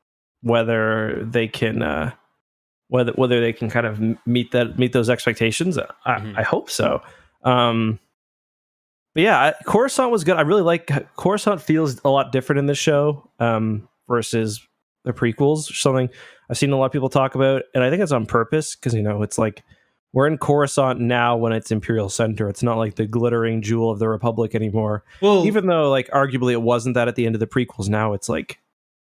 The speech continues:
Speaker 1: yeah.
Speaker 2: Whenever we've seen it in the movies before, it's like we're spending time with the Jedi High Council, the Ch-
Speaker 1: Mm-hmm.
Speaker 2: Supreme Chancellor, and we're where we are now. It seems like she lives in, like,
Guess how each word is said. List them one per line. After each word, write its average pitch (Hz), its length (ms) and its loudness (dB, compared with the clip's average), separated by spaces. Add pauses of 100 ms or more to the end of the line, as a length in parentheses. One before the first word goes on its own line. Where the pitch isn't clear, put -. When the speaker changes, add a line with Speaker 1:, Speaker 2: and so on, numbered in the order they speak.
(220)
Speaker 1:
yeah. - 220 -6 (400)
Speaker 2:
Whenever 220 300 2
we've 180 200 4
seen 151 240 2
it 143 100 0
in 127 80 0
the 117 60 -4
movies 117 480 -2
before, 98 720 -8
it's 107 420 -8
like 120 300 -4
we're 151 340 2 (380)
spending 135 440 -4
time 127 280 -2
with 117 140 -8
the 107 320 -4
Jedi 123 300 0
High 110 200 -6
Council, 123 680 -2
the 107 180 -6
Ch- 104 80 -6
Speaker 1:
Mm-hmm. 107 160 -2
Speaker 2:
Supreme 107 260 -4
Chancellor, 107 640 -6 (520)
and 107 380 -6
we're 110 300 -6 (520)
where 127 120 -4
we 120 140 -2
are 110 100 -2
now. 143 340 0
It 120 100 2
seems 131 260 -6
like 113 180 -2
she - 160 -10
lives 110 260 -6
in, 104 400 -10
like, 101 220 -12